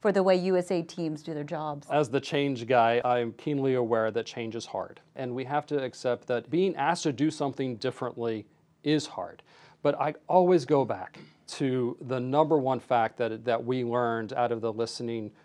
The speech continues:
Speaker 2: tour that happened almost two years ago, which was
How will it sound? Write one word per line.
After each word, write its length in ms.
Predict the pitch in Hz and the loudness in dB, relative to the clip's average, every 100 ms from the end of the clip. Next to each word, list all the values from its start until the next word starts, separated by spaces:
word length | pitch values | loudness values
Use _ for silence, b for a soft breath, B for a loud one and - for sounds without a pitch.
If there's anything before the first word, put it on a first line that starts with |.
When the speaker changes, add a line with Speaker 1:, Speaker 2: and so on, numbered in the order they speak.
| _ | _
Speaker 2:
tour 420 | - 131 123 113 | -6 0 2 2
that 180 | 110 110 | 0 -2
happened 520 | - 117 - 117 110 | -2 -4 -4 -6 -6
almost 360 | - 113 110 - | -6 -6 -6 -8
two 180 | - 120 | -10 -8
years 320 | 113 107 - | -6 -6 -8
ago, 360 | 104 98 92 - b b b b - | -10 -10 -12 -14 b b b b -4
which 260 | 123 - | -4 -2
was 300 | 127 117 107 | -2 -2 -4